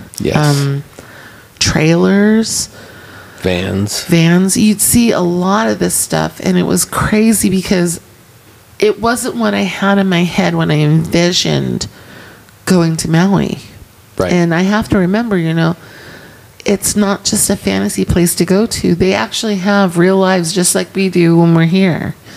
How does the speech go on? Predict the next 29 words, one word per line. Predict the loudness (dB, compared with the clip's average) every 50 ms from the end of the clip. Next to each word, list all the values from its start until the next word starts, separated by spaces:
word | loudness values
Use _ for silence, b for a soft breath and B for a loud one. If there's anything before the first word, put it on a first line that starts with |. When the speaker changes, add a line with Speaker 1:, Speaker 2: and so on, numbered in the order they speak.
| B B B B B B B -20 -20 -20 -20 -20 -20 -20 -12 -8
Speaker 2:
So | -4 -2 0 0
that | 2 2 0 0 0
was | -2 -4
something | -2 -2 -2 -2 -2 -2 -2 -2
we | -2 -2
experienced. | -4 -6 -6 -4 -2 0 0 0 0 -2 -2 -2 -4 -4 -4 -2 -2
But | -2 -2 -4 -6 -8 -4
as | -2 -2 -2 -2 -4 -6
we | -6 -2
got | -2 -2 -2 -2 -6
further | -8 -4 -2 0 0 2 0 -2 -4 -6 -2
in | -2 0 0 0 0 -2
and | -2 -4 -4 -2 -2
closer | -2 0 0 0 0 0 -2 -2
to | -2 0
where | 0 2 2 4
we | 4 4 4
were | 2 2 2
gonna | 2 2 0 0
be | 0 0 -2 -2
staying | -2 0 0 2 4 4 4 4
at, | 4 2 2 0 -2 -6 B B B B B B B B B B B B B B B B B B B -14 -6
we | -2 0 2 2 2 2 2 2 2 2 0 0 0
stopped | 0 -2 -2 -2 -2 -2 0 0 -2 -2 -4 -6
at | -6 -4
a | -4
place | -4 -4 -2 0 0 0 0 0 -2
called | -2 -2 0 0 0 2 2 2 2 0 0 -2 -4 B B B B B B B B B B B -20 -20 -20 -20 -20 -20 -10 -4 0
Leota's. | 2 4 4 4 4 4 4 4 4 2 2 2 0 0 0 0 -2 -4 -6 -8 -8 -6 -4 -2 -2 -4 -4 -6